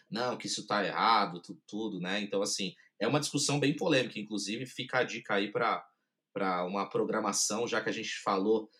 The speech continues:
que treta é o que dá, é o que dá audiência. Então, não vamos gastar uma bela treta falando aqui no Drops. Então, vamos guardar a treta do white metal pra outras,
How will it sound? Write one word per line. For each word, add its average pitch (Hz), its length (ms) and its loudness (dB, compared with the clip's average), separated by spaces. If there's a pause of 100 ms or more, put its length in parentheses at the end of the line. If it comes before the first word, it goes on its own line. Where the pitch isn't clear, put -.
(200)
que 95 680 -2
treta 120 540 2
é 113 100 4
o 123 60 4
que 120 140 -8
dá, 95 380 4
é 98 60 -2
o 110 60 -2
que - 120 -8
dá 101 100 4
audiência. 98 540 0 (260)
Então, 117 180 0
não 156 160 4
vamos 147 300 6
gastar 127 380 4
uma 127 140 2
bela 123 300 4
treta 123 520 0 (260)
falando 107 280 0
aqui 104 160 -4
no 104 140 -4
Drops. 95 320 -2
Então, 104 280 -6 (240)
vamos 107 140 -4
guardar 107 280 6
a 110 40 0
treta 104 260 -2
do 101 80 -2
white 98 240 0
metal 98 260 -2
pra 98 200 0
outras, 95 720 -4